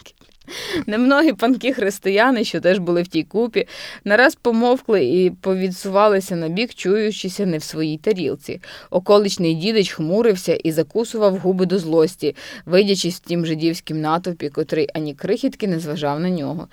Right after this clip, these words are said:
Він, певно, в душі кляв сердечно свого щирого приятеля Леона, але прецінь не втік, а достояв до кінця обряду, по котрім мала наступити перекуска.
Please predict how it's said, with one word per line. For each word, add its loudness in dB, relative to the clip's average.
Він, 0
певно, 6
в 0
душі -2
кляв 4
сердечно 0
свого 0
щирого 4
приятеля 0
Леона, 2
але 0
прецінь 2
не 4
втік, -6
а -4
достояв -2
до -4
кінця -2
обряду, -2
по -8
котрім -2
мала 2
наступити -4
перекуска. -4